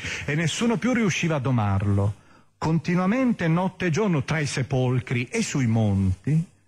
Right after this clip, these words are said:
gridava e si percuoteva con pietre.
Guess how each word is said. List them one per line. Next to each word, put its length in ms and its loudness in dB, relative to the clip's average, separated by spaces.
gridava 600 0
e 40 0
si 140 -2
percuoteva 720 -2
con 240 0
pietre. 720 -2